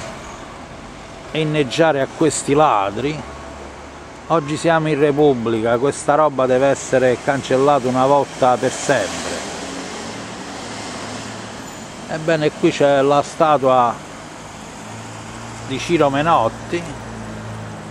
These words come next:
è uno che è morto per le sue idee e noi abbiamo rispetto di, delle idee, però sono morti tanti per le idee degli estensi, per le idee,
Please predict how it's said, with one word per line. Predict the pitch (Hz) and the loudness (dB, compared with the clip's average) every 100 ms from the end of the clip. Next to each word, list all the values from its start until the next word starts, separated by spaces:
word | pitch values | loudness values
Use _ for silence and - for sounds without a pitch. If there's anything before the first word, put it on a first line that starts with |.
| - - 52 52 - - - - - - - - - | -12 -12 -12 -12 -12 -12 -12 -12 -12 -12 -14 -14 -4
è | 156 | 4
uno | 185 180 160 151 147 | 4 6 6 6 4
che | - 175 | 2 2
è | |
morto | 147 165 156 - 143 | 4 4 4 2 0
per | 147 | 2
le | 147 151 | 4 2
sue | 143 160 | 4 4
idee | 151 165 165 135 | 4 4 4 4
e | |
noi | 127 151 139 131 | 2 4 4 4
abbiamo | 127 123 135 135 127 | 2 2 2 2 2
rispetto | 120 - - 110 98 - 110 | -2 -6 -4 -2 -2 -6 -6
di, | 98 101 98 95 | -4 -4 -4 -4
delle | 107 107 | -4 -4
idee, | 104 101 95 82 82 82 - - - - - - - - - - - | -4 -2 -4 -4 -8 -12 -16 -20 -20 -20 -20 -20 -20 -20 -20 -20 -6
però | 143 170 | 0 2
sono | - 156 | 2 0
morti | 156 165 143 - 147 | 4 4 2 -2 0
tanti | 180 165 123 104 117 | 2 2 0 -4 -2
per | 113 117 | -2 0
le | 117 | 0
idee | 117 135 127 120 117 110 - - - - - - - - - - | 2 2 4 4 2 0 -6 -18 -20 -20 -20 -20 -20 -20 -20 -4
degli | 127 131 123 | 0 2 2
estensi, | 120 - 165 165 151 139 - 131 | -2 -2 0 2 0 -4 -4 -4
per | 117 120 | -2 0
le | 127 | 2
idee, | 123 135 131 127 117 113 | 2 2 2 0 -2 -6